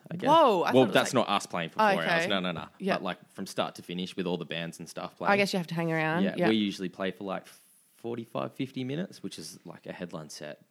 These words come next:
Speaker 1: They hurt. Like, by the end of that, I'm stuffed.
Speaker 2: Wow.
Speaker 1: Yeah.
Speaker 2: So what are you doing? Uh, is it called the green room, I guess, at
Speaker 1: Yeah.
Speaker 2: backstage
Speaker 1: Uh,
Speaker 2: while the other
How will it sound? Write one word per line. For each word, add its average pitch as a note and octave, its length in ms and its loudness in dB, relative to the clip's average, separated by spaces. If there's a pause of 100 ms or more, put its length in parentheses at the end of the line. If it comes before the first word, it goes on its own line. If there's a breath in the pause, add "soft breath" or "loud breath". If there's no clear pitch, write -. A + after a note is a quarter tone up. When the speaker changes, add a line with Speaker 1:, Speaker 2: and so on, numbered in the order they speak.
Speaker 1:
They E2+ 180 -10
hurt. D2+ 520 -12 (300 soft breath)
Like, E2+ 200 -8
by F#2 160 -2
the F2 120 -6
end D2+ 160 -10
of A#1 80 -18
that, C#2+ 220 -10
I'm C#2 160 -14
stuffed. - 800 -14
Speaker 2:
Wow. E3+ 460 -4
Speaker 1:
Yeah. - 160 -10 (120)
Speaker 2:
So - 140 -4
what F4+ 80 2
are F#4 40 6
you F4 60 4
doing? D4+ 340 2 (100)
Uh, - 160 -8 (380)
is D#3 100 -12
it - 40 -16
called D#3 160 -10
the D#3 60 -6
green D#3+ 280 -2
room, A#3 200 0
I A3+ 60 0
guess, B3+ 320 -2
at - 60 -6
Speaker 1:
Yeah. F#3 80 -2
Speaker 2:
backstage G3 680 2
Speaker 1:
Uh, - 40 -10
Speaker 2:
while F#3+ 300 2
the F3+ 120 -2
other F3+ 160 0